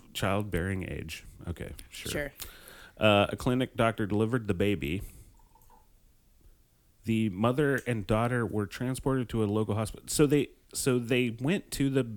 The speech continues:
Speaker 1: basically, blah, blah, blah, yada, yada, yada. They went, this woman went to this place because they're like,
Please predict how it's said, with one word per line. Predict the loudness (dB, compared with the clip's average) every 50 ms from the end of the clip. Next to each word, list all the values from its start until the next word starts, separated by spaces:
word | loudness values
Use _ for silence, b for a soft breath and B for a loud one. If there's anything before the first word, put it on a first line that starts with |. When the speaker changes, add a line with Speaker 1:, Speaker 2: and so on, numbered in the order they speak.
| -12 -14 -20 -20 _ _ 0 6
Speaker 1:
basically, | 6 6 6 6 4 4 4 4 4
blah, | 2 0 0 0 2 2
blah, | 2 0
blah, | 0 0 0 0 -2 -2 -6 B B B B B B B B B B B B B B B B -6
yada, | -2 0 0 2 2 0
yada, | 0 2 2 2 2 2
yada. | 2 0 0 0 0 -2 -2 -2 -2 -4 -4
They | -2 0 0 0 0
went, | -2 -4 -4 -4 -6 -6 -10 -14 -20 -20 -20 -20 -20 -20 -20 _ _ -20 -20 _ _ -20 -20 -20 -20 _ _
this | -14 -10 -4 -4 -2 -2 -2 -4
woman | -4 -2 -2 -2 -2 -2 -2
went | -2 -4 -4 -4 -6 -8 -10
to | -6 -4 -4 -4 -4 -4 -4 -6 -6 -8 -8 -10 b b b b b b b b b b _ _ _ _ _ _ _ _ _ _ -14
this | -10 -6 -4 -4 -4 -4 -4 -4 -6 -6 -8 -10 -6 -2
place | 0 0 0 0 -2 -4 -6 -8 -10 -12 B B B B B
because | -8 -6 -4 -4 -2
they're | -2 -2 -2
like, | -2 -4 -4 -6